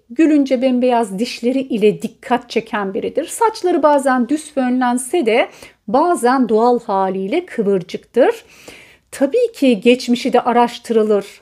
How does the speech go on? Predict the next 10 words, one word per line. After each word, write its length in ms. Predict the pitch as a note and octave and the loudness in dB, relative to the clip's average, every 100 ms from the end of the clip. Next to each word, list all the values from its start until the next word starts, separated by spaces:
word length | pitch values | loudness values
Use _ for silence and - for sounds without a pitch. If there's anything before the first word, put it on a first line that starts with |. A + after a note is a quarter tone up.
| _ | _
hemen 320 | G#3+ G#3 G#3 | -6 -4 -6
kendisinin. 840 | G3 A#3 G#3 G#3 - G#3 B3 A4+ - _ - - _ _ _ | -4 -2 -2 -4 -6 -4 -2 -2 -4 _ -20 -20 _ _ _
Dominik 460 | F#4 A#4 F#4+ C4 - | 4 6 2 0 -2
Cumhuriyeti'nde 960 | A#3+ G#3+ G#3+ G#3 G#3 - F#3+ G3+ D4+ - _ - | -2 0 0 0 -2 -4 -6 -4 -4 -6 _ -12
küçük 500 | E4+ G4+ - _ B3 | -8 -8 -10 _ -2
bir 240 | D4+ - - - | -2 -2 -18 2
köyde 380 | B3 A3 G3 | 4 4 2
doğar 300 | G3 G3 F#3+ | -4 -4 -4
ve 160 | F#3 F3+ | -8 -12
büyür. 300 | F3 F#3 | -14 -16